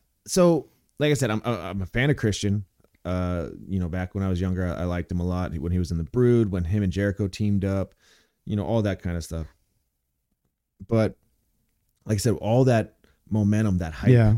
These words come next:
Speaker 1: coming in, and then, like, it was like, it was Christian, and it was like, for me, when I saw that, like, when it was on Twitter, I was like, "Okay."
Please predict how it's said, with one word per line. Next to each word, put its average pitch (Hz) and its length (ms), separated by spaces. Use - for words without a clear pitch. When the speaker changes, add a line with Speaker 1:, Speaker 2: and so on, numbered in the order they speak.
Speaker 1:
coming 101 220
in, 98 240
and 95 120
then, 98 200
like, 90 240
it - 580
was 208 80
like, 165 140
it - 40
was 135 120
Christian, 98 500
and 104 100
it 113 40
was 110 120
like, 113 220
for 139 120
me, 165 120
when 151 120
I 127 80
saw 120 280
that, 131 220
like, 101 140
when 104 100
it 101 60
was 98 100
on 95 120
Twitter, 101 300
I 117 40
was 104 100
like, 110 160
"Okay." 156 280